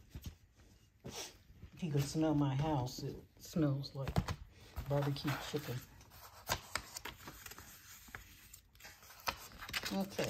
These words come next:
we're gonna roll the dice and we'll see what's happening. So we got number five. One. No, not one.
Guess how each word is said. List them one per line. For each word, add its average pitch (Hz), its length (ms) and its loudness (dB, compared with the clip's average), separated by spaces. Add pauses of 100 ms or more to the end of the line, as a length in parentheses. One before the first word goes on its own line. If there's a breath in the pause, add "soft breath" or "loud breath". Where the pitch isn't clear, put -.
(100)
we're 156 140 4
gonna 147 180 8
roll 214 300 12
the 226 100 10
dice 190 920 8 (1300 loud breath)
and 214 380 10
we'll 196 160 8
see 190 340 6
what's 190 300 6
happening. 151 520 6 (140)
So 202 300 6
we 180 100 2
got 156 300 6
number 208 480 8
five. 151 1000 6 (200)
One. 156 680 4 (1080)
No, 139 160 4
not 139 220 4
one. 113 200 -2